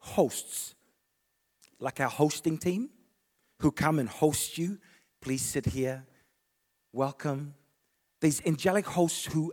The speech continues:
actually encamp around you for your good. When we show reverence to God, when we fear him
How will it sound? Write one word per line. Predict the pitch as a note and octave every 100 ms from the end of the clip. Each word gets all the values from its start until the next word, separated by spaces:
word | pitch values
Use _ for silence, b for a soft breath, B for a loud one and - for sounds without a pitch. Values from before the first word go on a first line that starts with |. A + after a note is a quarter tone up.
| -
actually | D#3+ - E3 F#3+
encamp | D3 C3+ - E3+ D#3+ - -
around | B2 B2+ C#3+ C#3 B2
you | G#2+ A2+ B2 b b b b _ _
for | - C3
your | B2
good. | - G3+ - - _ _ _ _ _ _ _ _ _ _ _ _ _ _ _ _ _ _ _ _ _ _ _ _ _ _ _ _ _ _ _ _ _ _ _ _ _ _ _ _ _ _ _ _ _
When | C#3 G#3+ C4+
we | C#4+ B3
show | - - G#3+ F3+ F3 A#2+
reverence | E3+ A3+ D#3 D3 B2 -
to | D3
God, | C3 A#2 B2
when | E3
we | D#3
fear | C#3 - B3 G#3+ D#3
him | G#2+ A2 F#2+ C3